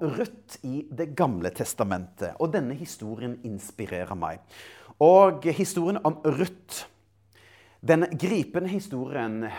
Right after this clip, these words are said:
blir kalt for Det gamle testamentets kronjuvel. Og kort fortalt, Naomi og hennes mann bor i Jerusalem, nærmere bestemt i Betlehem. Og det blir en hungersnød i landet. Derfor drar de ut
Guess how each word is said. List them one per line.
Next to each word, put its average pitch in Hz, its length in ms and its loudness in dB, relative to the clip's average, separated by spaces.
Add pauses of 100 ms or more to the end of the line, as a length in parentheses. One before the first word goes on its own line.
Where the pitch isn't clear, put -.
(180)
blir 165 340 -2
kalt - 280 -6
for 156 400 -6
Det 131 280 -6
gamle 127 360 2
testamentets 135 1120 -10 (160)
kronjuvel. 101 1300 -8
Og 175 160 6
kort - 360 6
fortalt, - 460 -8 (520)
Naomi 156 440 4 (180)
og 139 140 -4
hennes 160 200 0
mann 131 280 0 (120)
bor 190 280 0 (120)
i 135 220 -2 (160)
Jerusalem, 110 720 -4
nærmere 90 400 -6
bestemt 87 400 -10
i - 80 -10
Betlehem. 85 560 -12
Og 127 80 -2
det 135 80 -2
blir 151 160 0
en 160 80 -6
hungersnød 170 560 -4
i 156 100 -8
landet. 101 300 -4
Derfor 143 240 -6
drar 151 500 0
de 143 220 -4
ut 170 400 -6